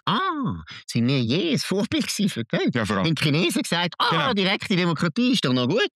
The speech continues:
Speaker 1: tun wir jetzt einführen.
Speaker 2: Ja, oder der Xi Jinping hat gesagt, also wenn die, wenn die die Atomkraftwerke abstellen,
Speaker 1: Ja, das
Speaker 2: dann
Speaker 1: ist
Speaker 2: bauen wir keine.
Speaker 1: Nein,
Speaker 2: Das ist
Speaker 1: das gar
Speaker 2: so.
Speaker 1: nicht, genau.
Speaker 2: Also, es ist, das ist die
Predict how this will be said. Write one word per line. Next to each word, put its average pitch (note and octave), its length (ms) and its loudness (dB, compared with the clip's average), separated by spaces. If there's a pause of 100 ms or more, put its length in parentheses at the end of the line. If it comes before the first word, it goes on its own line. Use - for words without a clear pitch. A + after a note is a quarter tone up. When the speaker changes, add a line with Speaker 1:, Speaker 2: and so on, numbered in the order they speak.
(240)
Speaker 1:
tun D#3+ 160 2
wir D3 80 2
jetzt C#3+ 160 0
einführen. A2 420 2 (160)
Speaker 2:
Ja, A#2+ 80 2
oder A#2 140 2
der G#2 100 0
Xi A#2 200 2
Jinping G2+ 500 0
hat F2+ 100 0
gesagt, E2+ 260 -4
also F2+ 220 -6
wenn D#2+ 220 -6
die, B2+ 340 0
wenn F2+ 160 0
die D3 160 0
die - 120 -4
Atomkraftwerke D3 720 -2
abstellen, F2 440 -4
Speaker 1:
Ja, F2 220 -2
das E2 160 -2
Speaker 2:
dann B2 160 2
Speaker 1:
ist - 40 0
Speaker 2:
bauen G#2 300 2
wir G2 160 2
keine. E2+ 460 -2
Speaker 1:
Nein, G#2 240 2
Speaker 2:
Das F2 140 0
ist - 60 -4
Speaker 1:
das F2 80 0
gar G2 100 0
Speaker 2:
so. A#2+ 40 0
Speaker 1:
nicht, G#2+ 240 -2
genau. F2 160 0
Speaker 2:
Also, - 220 0
es C3 120 0
ist, B2+ 220 0
das A2+ 80 0
ist C3+ 180 -2
die A#2+ 100 2